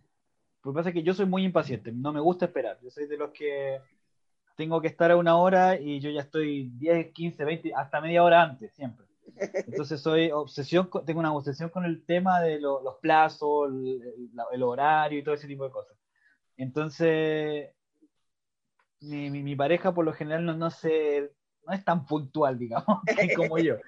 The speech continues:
Entonces a veces me pasaba que yo ya estaba listo para salir y,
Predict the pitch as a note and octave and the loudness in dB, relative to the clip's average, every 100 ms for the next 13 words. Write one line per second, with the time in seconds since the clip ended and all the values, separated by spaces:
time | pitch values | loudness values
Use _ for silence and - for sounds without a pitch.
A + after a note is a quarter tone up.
0 | - - - - C#3+ D#3 F3+ F#3+ F#3+ G#3 | -20 -20 -20 -8 -4 2 6 6 6 4
1 | G3 F3+ G3 F#3+ F3+ F#3+ F#3+ F#3+ F3 F#3+ | 4 6 8 8 6 6 6 8 8 6
2 | F#3+ E3+ F3 F3 F3 E3 E3 _ _ _ | 2 4 4 2 -2 -2 -6 _ _ _
3 | _ _ _ _ - C3 C3 C3 C3 | _ _ _ _ -8 -4 -2 -2 -4